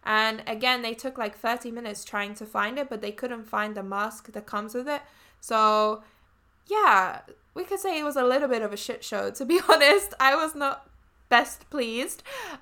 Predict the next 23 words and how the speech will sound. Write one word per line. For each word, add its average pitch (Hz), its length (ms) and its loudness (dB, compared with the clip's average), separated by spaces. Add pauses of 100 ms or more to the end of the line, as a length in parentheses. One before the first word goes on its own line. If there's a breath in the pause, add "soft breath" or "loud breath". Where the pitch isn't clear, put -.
Um, 214 520 6
so 220 160 -6
that 220 280 2
is 233 240 -8
also 214 280 -4
why 202 200 -2
I - 160 -4 (100)
ended 208 160 -12
up 196 160 -10
having 185 340 -6
ep-, 190 220 -16 (120)
the - 60 -8
epidural. 190 640 -8 (880)
The 220 80 -8
baby 262 340 2
wasn't 262 520 -2
coming, 240 720 -2 (140)
um, 190 580 -4 (340 soft breath)
so 214 200 2
eventually 240 560 0
they 208 480 -2
called 233 480 0
in 190 420 -2